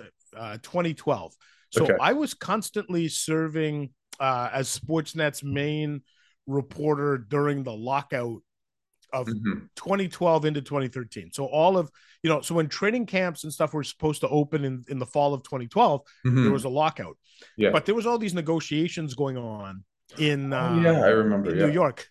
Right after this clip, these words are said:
Speaker 1: So they would send me all the time. They're like, "Hey, you go cover the negotiations." Well, I believe the one year that they, they, they sent me down, or the one week they sent me down in early September,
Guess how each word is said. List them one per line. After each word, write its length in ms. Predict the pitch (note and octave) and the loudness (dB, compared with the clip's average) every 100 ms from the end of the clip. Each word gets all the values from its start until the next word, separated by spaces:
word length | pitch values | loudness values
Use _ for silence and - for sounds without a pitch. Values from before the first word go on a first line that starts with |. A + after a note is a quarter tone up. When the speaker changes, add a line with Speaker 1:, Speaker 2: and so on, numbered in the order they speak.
| _ | _
Speaker 1:
So 140 | - F3 | -6 0
they 140 | C4+ | 0
would 180 | D#4 F#3+ | 0 -2
send 320 | - F#3 E3+ | 2 2 2
me 360 | D#3 D3 C3+ B2+ | 0 -2 -4 -6
all 140 | D3 C#3 | -2 -2
the 80 | |
time. 320 | C3+ F3+ F#3 C#3+ | 0 2 2 2
They're 100 | C3 | -2
like, 100 | C3 | 0
"Hey, 120 | C3+ G2 | -2 -2
you 120 | C3+ | 2
go 140 | D3+ | 2
cover 240 | C#3 D3 C#3 | 4 2 2
the 80 | |
negotiations." 640 | C3+ C3 B2+ D#3 D#3 F#2+ - | -2 0 0 0 -2 -4 -4
Well, 300 | D3+ D3+ - _ _ _ _ - | 2 2 0 _ _ _ _ -4
I 80 | D3 | -4
believe 540 | C3+ C#3 F3 D4+ F#3+ | -2 -6 -2 -4 -2
the 80 | D#3 | -2
one 460 | C#3 D3 A#3+ D4 G#3 | -2 0 0 0 -2
year 260 | F3 F3 | 0 0
that 140 | D#3 D3+ | -2 -6
they, 200 | C3+ B2+ | -10 -6
they, 260 | C#3+ C3+ B2 A#2 | -4 -4 -6 -8
they 100 | C#3 C3+ | -6 -4
sent 240 | - D#3 | -2 -2
me 80 | D#3+ | -2
down, 260 | D3 D3+ | -2 0
or 100 | B2+ | 0
the 100 | C#3 | 2
one 200 | C#3+ F#3+ | 2 2
week 160 | F3 F#3 | 2 0
they 100 | D#3+ | -4
sent 200 | C#3+ D#3+ | -4 -4
me 60 | D3 | 0
down 200 | D3 C#3 | 2 2
in 60 | |
early 180 | C3+ D3+ | 0 -2
September, 540 | C3+ - D#3 F3+ F#2 | -4 -8 -6 -6 -8